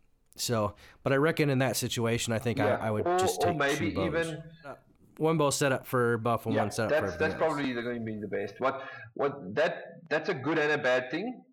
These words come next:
Speaker 2: because if you can, if you do a hunt in Africa and you wanna shoot a buffalo, then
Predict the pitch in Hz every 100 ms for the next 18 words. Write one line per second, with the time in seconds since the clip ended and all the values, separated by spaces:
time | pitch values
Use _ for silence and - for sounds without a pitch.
0 | - 131 156 135 135 123 139 196 - 196
1 | 160 131 123 123 185 160 170 131 113 120
2 | 117 - 117 110 120 117 113 123 139 131
3 | - 131 117 95 - 95 87 - - _
4 | _ _ - 120 123